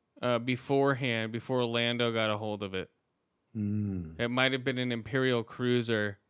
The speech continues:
Speaker 1: for, you know, a higher up somebody. Okay.
Speaker 2: Yeah, it's supposed to be a cargo ship, though. Like, at
Speaker 1: Well
Speaker 2: least according to A New Hope.
Speaker 1: Uh, you know, that's what they used it for after.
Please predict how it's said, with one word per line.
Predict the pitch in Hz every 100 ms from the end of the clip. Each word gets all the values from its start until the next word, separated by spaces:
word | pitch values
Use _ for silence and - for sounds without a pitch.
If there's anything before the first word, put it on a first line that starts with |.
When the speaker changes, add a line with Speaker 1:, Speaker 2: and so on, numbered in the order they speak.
| _ _ _ _ _ _ _ _ _
Speaker 1:
for, | - 123 123 120 117 113
you | 120
know, | 113 110
a | 104
higher | - 110 110 110
up | 107 -
somebody. | 113 107 101 - _ _ _ _ _ _ _ _ _
Okay. | - 156
Speaker 2:
Yeah, | 160
it's | 135
supposed | - -
to | -
be | 175
a | 135
cargo | - - 202 160 101
ship, | - 101 92 -
though. | 101 90 87 - _ _ 127
Like, | 120 107 104 -
at | 123
Speaker 1:
Well | 135
Speaker 2:
least | 135 - - 151
according | 131 139 135 131
to | 127
A | 117
New | 120
Hope. | 110 139 110 - _ _ _ _ _ _ _ -
Speaker 1:
Uh, |
you | 170 175
know, | 170
that's | 170 170
what | 170
they | 151
used | 151 185 156
it | 127
for | 127 113
after. | 120 131 -